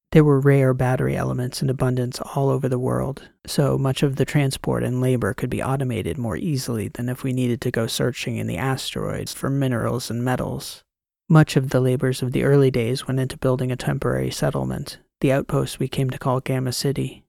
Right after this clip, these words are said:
Hayter oversaw most of the project from his stateroom aboard Legacy. Whenever it was time to be seen, Hayter always had me at his right hand.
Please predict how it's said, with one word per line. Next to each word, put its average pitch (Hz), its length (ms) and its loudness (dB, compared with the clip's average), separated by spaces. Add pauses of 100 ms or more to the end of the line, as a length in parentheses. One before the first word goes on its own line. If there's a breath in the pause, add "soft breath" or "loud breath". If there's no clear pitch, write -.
(380)
Hayter 135 380 6
oversaw 135 420 0
most 139 300 0
of 135 100 0
the 131 80 0
project 131 420 2
from 139 160 -2
his 131 120 -2
stateroom 143 480 -2
aboard 127 340 -2
Legacy. 131 640 -2 (340)
Whenever 143 260 6
it 139 80 2
was 143 160 0
time 139 260 2
to 131 80 2
be 131 140 0
seen, 139 560 0 (180)
Hayter 135 320 6
always 135 300 0
had 131 220 -2
me 131 100 -2
at 120 100 -2
his 127 180 -4
right 131 240 0
hand. 135 460 -6